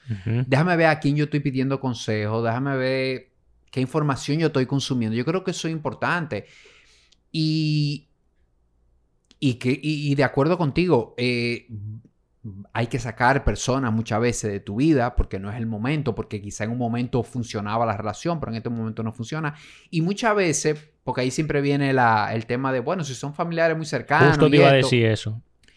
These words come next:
Speaker 2: Pero no es
Speaker 1: Pero hay
Speaker 2: borrarlo
Speaker 1: manera,
Speaker 2: de tu vida.
Speaker 1: hay
Speaker 2: Eh,
Speaker 1: manera de manejarlo
Speaker 2: no, y
Speaker 1: eso.
Speaker 2: ponerle un tiempo también. O sea, limitar el tiempo. O sea, quizá alguien que yo le dedicaba una hora diaria, una, voy, ya voy a dedicar menos tiempo y voy a ir poniendo límites en ese sentido y
Speaker 1: Exactamente.
Speaker 2: ver cómo me relaciono con esta persona.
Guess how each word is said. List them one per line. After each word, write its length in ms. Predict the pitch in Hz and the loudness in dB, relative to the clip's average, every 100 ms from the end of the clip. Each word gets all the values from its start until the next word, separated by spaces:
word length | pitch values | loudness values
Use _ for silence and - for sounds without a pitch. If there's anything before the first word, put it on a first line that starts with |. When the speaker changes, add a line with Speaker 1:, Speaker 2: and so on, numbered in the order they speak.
| _ _ _ _ | _ _ _ _
Speaker 2:
Pero 200 | - 190 | 2 4
no 100 | 185 | 4
es 40 | 208 | 6
Speaker 1:
Pero 140 | 226 156 | 8 10
hay 60 | |
Speaker 2:
borrarlo 220 | 170 175 | 10 10
Speaker 1:
manera, 180 | 170 165 | 8 6
Speaker 2:
de 40 | 143 | 6
tu 120 | 175 | 4
vida. 460 | 208 277 180 107 - | 6 6 6 4 4
Speaker 1:
hay 100 | 131 | 6
Speaker 2:
Eh, 40 | |
Speaker 1:
manera 240 | 143 160 160 | 6 6 6
de 60 | 156 | 6
manejarlo 440 | 139 113 104 - | 4 4 6 6
Speaker 2:
no, 60 | - | 4
y 40 | |
Speaker 1:
eso. 100 | 226 | 2
Speaker 2:
ponerle 260 | 180 180 220 | 0 2 0
un 80 | |
tiempo 380 | 185 190 262 240 | 2 0 4 4
también. 480 | 143 123 107 104 98 | 4 2 0 -2 -4
O 100 | - | -4
sea, 160 | - 147 | 0 2
limitar 480 | 151 165 151 151 180 | 4 2 2 2 2
el 140 | 175 | -2
tiempo. 440 | 147 180 214 135 | -2 0 -2 -2
O 60 | 110 | -2
sea, 440 | 139 123 113 110 - _ _ | 2 2 2 0 -4 _ _
quizá 280 | - 135 147 | -6 2 2
alguien 200 | 180 190 | 2 2
que 120 | 196 | 2
yo 80 | 190 | 4
le 140 | 196 190 | 4 4
dedicaba 600 | 190 196 185 185 185 180 | 4 4 4 6 6 4
una 220 | 185 185 | 4 4
hora 160 | 185 | 4
diaria, 580 | 180 175 160 143 143 139 | 4 6 6 6 6 6
una, 260 | 135 151 147 | 6 0 -4
voy, 280 | 113 117 120 | -10 -8 -2
ya 340 | 117 117 131 | 2 4 4
voy 260 | 135 120 117 | 2 -2 -2
a 40 | |
dedicar 340 | 120 120 - 127 | -2 -4 -2 -2
menos 240 | 135 143 | -2 -2
tiempo 200 | 147 151 | -2 0
y 20 | 151 | 2
voy 220 | 160 196 | 2 4
a 40 | |
ir 140 | 196 180 | 2 2
poniendo 420 | 165 143 160 175 | 0 0 0 0
límites 420 | 160 156 151 147 | 0 -2 -2 -2
en 100 | 135 | -2
ese 180 | 127 151 | -4 -6
sentido 320 | 151 165 170 | -6 0 2
y 40 | 135 | 4
Speaker 1:
Exactamente. 360 | 135 113 110 | 4 4 4
Speaker 2:
ver 200 | 131 135 | 2 -2
cómo 540 | - 139 147 160 208 196 | 0 2 2 2 0 0
me 200 | 151 131 | -2 -2
relaciono 460 | 131 123 - 143 | -4 -4 -4 -6
con 80 | 151 | -6
esta 160 | 156 160 | -6 -8
persona. 400 | 160 147 139 | -4 -4 -2